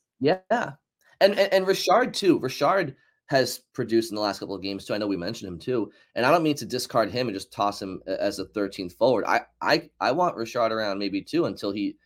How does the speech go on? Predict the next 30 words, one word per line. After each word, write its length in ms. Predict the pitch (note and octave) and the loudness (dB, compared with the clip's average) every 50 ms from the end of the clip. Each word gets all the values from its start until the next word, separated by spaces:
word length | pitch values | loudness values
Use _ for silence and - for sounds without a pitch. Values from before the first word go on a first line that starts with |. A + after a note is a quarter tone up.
| _ _ _ _ _ _ _ - | _ _ _ _ _ _ _ -6
and 140 | B2 C3 - | -4 -4 -2
so, 80 | C3 | -2
Scott, 280 | C3 - - C#3+ C3 B2+ | -2 2 4 4 4 4
to 120 | - - | 2 0
your 80 | D3 D3+ | 0 0
point 180 | D3+ - D3+ D3 | 0 0 -2 0
about, 140 | C3+ B2+ | 2 2
like, 140 | G2+ G#2+ G2 G2 | 2 0 0 -2
letting 220 | G#2 G#2+ A2 G#2+ | -2 -2 0 -2
that 160 | F#2+ F2 - | -4 -4 -4
fourth 200 | - G#2+ G#2+ G#2 | -4 -4 -4 -2
line 180 | G#2 G2+ G2+ G2+ | -2 -4 -4 -4
play 240 | - - F#2+ G2 G2 | -6 -6 -4 -4 -4
until 420 | F#2 F2 - F#2 E2+ F#2 - - _ _ _ _ _ _ _ _ _ _ _ _ | -6 -6 -6 -4 -4 -6 -6 -12 _ _ _ _ _ _ _ _ _ _ _ _
they 100 | - G2+ | -4 -2
have 120 | G#2 G#2 F#2+ | -2 -2 -2
a 60 | F#2+ | -2
bad 300 | D#2 F2+ F2 E2 E2 D2 | -2 -2 -2 -2 -4 -4
game, 280 | F#2 A#2+ C3+ B2 A#2 - | -2 -2 -2 -2 -2 -2
I, 240 | - E3+ - - - - | -4 -6 -6 -8 -8 -2
I 160 | F3+ F#3+ G3+ | -2 0 0
understand 460 | F3 B2+ A2+ - - F#2+ F#2 F2+ F2 | 0 -4 -6 -6 -6 -6 -4 -4 -4
that. 260 | F2 F2 G2 G2 - _ _ _ _ _ _ _ _ _ _ _ _ _ _ _ _ _ _ _ _ _ _ _ - | -4 -4 -4 -6 -6 _ _ _ _ _ _ _ _ _ _ _ _ _ _ _ _ _ _ _ _ _ _ _ -6
Um, 480 | A2+ A2 G#2+ G2+ G2 F#2+ F#2+ F#2 D#2+ - _ _ _ _ _ _ - | -4 -2 0 0 -2 -2 -4 -8 -12 -14 _ _ _ _ _ _ 2
but 160 | B2+ C3 - | 2 4 6
I, 140 | C3+ D3 - | 6 4 4
I, 280 | A2 - - - B2 C3+ | 2 0 2 4 4 4
I 20 | |
don't 80 | D#3 F3 | 6 4
know. 540 | E3+ B2 - - A2 A2+ A#2 - - - | 4 4 4 6 4 4 4 2 0 -6